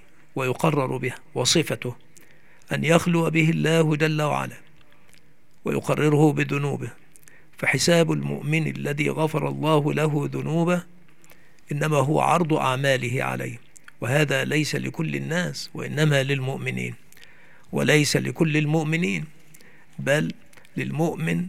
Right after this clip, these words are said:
الذي شاء الله أن يستر ذنوبه ويتجاوز عنه، يحاسبه محاسبة سرية بينه وبينه. أما الآخر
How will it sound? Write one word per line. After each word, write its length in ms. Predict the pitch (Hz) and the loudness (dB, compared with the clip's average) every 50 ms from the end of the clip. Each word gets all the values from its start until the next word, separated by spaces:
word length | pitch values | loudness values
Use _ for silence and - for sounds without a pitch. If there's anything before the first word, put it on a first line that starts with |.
| - - - - - 139 | -8 -14 -20 -8 -4 -4
الذي 640 | 135 139 143 143 156 160 160 156 143 135 135 131 | -4 -4 -2 0 2 2 2 2 0 -2 -2 -2
شاء 580 | 127 - - 160 160 170 165 170 170 165 170 170 | -2 0 2 4 4 6 6 4 4 2 0 -2
الله 460 | 165 160 156 156 160 156 151 135 123 - - - - - - - - - - - - | -2 -2 0 2 2 2 2 0 -4 -8 -14 -20 -20 -20 -20 -20 -20 -20 -16 -8 -6
أن 160 | 151 - 131 | -4 -2 0
يستر 460 | 139 147 160 156 - - 165 151 147 | 2 2 2 2 2 0 0 2 2
ذنوبه 640 | 143 139 147 143 143 151 170 175 165 175 175 170 160 - - - - - - - - | 0 0 0 -2 0 2 2 4 6 6 4 4 2 -2 -12 -18 -18 -18 -18 -10 -4
ويتجاوز 680 | - 151 156 - - 147 135 147 151 143 131 131 131 131 | -2 -2 0 2 2 2 4 6 4 4 4 2 0 -2
عنه، 280 | 123 - 131 123 123 123 - - - - - - - - - - - - - - | -2 -2 -2 -4 -6 -8 -10 -16 -20 -20 -20 -20 -20 -20 -20 -20 -20 -10 -6 -4
يحاسبه 640 | 123 - - 139 127 - - 170 151 151 147 147 139 | -2 0 0 0 2 2 2 2 2 0 0 0 0
محاسبة 1080 | 135 131 123 - - 131 127 123 - - 160 156 156 147 143 - 151 147 147 143 143 | -2 -6 -6 -4 -4 -2 0 0 2 2 2 2 2 -2 0 0 -2 0 0 -2 -4
سرية 720 | 143 - - - 151 143 147 147 165 170 156 151 131 127 - - | -2 -2 0 0 0 0 2 4 4 4 4 2 0 -2 -2 -4
بينه 500 | 127 123 131 147 151 151 139 131 131 123 - | -8 -6 -2 2 2 2 2 2 -2 -4 -2
وبينه. 420 | - - - - - - 127 135 - - - - - - - - - - - - - - - - - - - - - - - - - - - - - - - - - - 185 | -4 -4 -4 -4 -6 -8 -8 -10 -12 -16 -20 -20 -20 -20 -20 -20 -20 -18 -18 -18 -18 -20 -20 -20 -20 -20 -20 -18 -18 -20 -20 -18 -20 -18 -18 -18 -18 -20 -20 -20 -2 2 4
أما 180 | 185 185 175 | 4 4 4
الآخر 480 | 160 143 147 160 151 - - 151 151 | 2 2 2 2 2 2 0 -4 -4